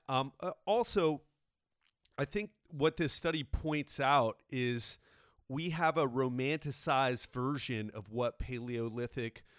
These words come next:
pre-industrial, pre-agricultural people did, and it's not always true. And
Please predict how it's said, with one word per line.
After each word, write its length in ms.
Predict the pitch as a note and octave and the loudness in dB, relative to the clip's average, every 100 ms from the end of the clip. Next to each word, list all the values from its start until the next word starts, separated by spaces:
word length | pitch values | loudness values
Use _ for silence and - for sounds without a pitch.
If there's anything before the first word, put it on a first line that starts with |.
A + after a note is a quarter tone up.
| _ - | _ -8
pre-industrial, 1200 | - D3 C#3 B2+ A#2+ B2 A#2 - B2 A2+ A2 A2+ _ | -6 -4 -2 -2 0 0 0 -4 -4 -2 -2 -4 _
pre-agricultural 1200 | - - D3+ D3 C3 A#2 B2 - - C3+ - A2 - | -10 -4 -2 2 2 0 -6 -4 -6 -4 -4 -6 -6
people 460 | - G#2 - A2+ | -10 -10 -8 -10
did, 440 | F#2 G#2 G2 G2 - - - _ - | -8 -8 -10 -12 -18 -20 -20 _ -6
and 100 | D3 | -4
it's 220 | D#3+ - | -4 -6
not 280 | F3 F#3 - | -4 -4 -2
always 460 | C3 C#3 C#3 C3 - | 0 2 2 -2 -6
true. 500 | - - E3 G#2 - _ - _ _ - | -8 -2 -2 -2 -6 _ -20 _ _ -10
And 340 | C3+ B2+ B2+ | -6 -4 -6